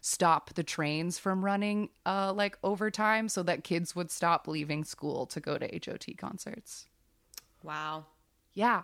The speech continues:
Speaker 1: mania, like, absolute mania they caused. So, some stats up top. H O T released five studio albums,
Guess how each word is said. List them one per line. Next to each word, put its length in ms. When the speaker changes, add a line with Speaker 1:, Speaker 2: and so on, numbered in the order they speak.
Speaker 1:
mania, 720
like, 300
absolute 720
mania 640
they 100
caused. 640
So, 460
some 300
stats 460
up 140
top. 460
H 180
O 100
T 200
released 480
five 580
studio 460
albums, 640